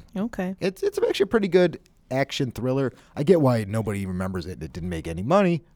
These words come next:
Speaker 2: But if you're looking for a movie about bad cops and wanna get some action in it, it's one to go check out. So that's all. Like, I got Prince of the City from nineteen eighty-one.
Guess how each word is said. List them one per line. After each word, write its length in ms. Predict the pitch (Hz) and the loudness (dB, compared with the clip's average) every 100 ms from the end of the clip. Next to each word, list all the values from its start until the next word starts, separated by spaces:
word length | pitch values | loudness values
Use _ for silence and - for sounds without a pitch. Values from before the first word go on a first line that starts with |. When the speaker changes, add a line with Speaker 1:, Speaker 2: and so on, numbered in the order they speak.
| _ _ _ - | _ _ _ 4
Speaker 2:
But 280 | 214 185 - | 6 4 0
if 160 | 143 147 | -4 2
you're 100 | 147 | 4
looking 220 | 135 135 | 4 0
for 100 | 127 | -2
a 60 | 123 | 0
movie 180 | 120 | 0
about 240 | 117 110 90 | 0 0 0
bad 240 | 110 107 | -2 -2
cops 560 | - 98 104 - - - _ - | -2 -2 -2 -6 -12 -14 _ -8
and 120 | 120 | -6
wanna 160 | 131 127 | -2 0
get 140 | 131 | -2
some 120 | - 143 | -2 -2
action 260 | 151 127 | -2 -2
in 120 | 127 | -2
it, 100 | 139 - - - | -4 -8 -16 -16
it's 140 | - - | -8 -2
one 140 | 170 | -2
to 60 | 165 | -2
go 120 | 160 | -4
check 240 | - 147 | -6 -4
out. 240 | 170 180 - | -4 -4 -8
So 260 | - - - _ _ _ _ _ _ _ - | -12 -12 -16 _ _ _ _ _ _ _ -4
that's 200 | 151 139 | -2 0
all. 100 | 101 | -2
Like, 140 | 110 | 0
I 120 | 139 | 2
got 180 | 175 - | 2 2
Prince 240 | 196 220 | 0 2
of 80 | 196 | 2
the 100 | 127 | 0
City 360 | - 143 143 143 | -2 0 2 0
from 200 | - 110 | -2 -4
nineteen 340 | 120 127 131 | -4 -4 -6
eighty-one. 560 | 120 117 107 113 123 | -4 -2 -2 -4 -4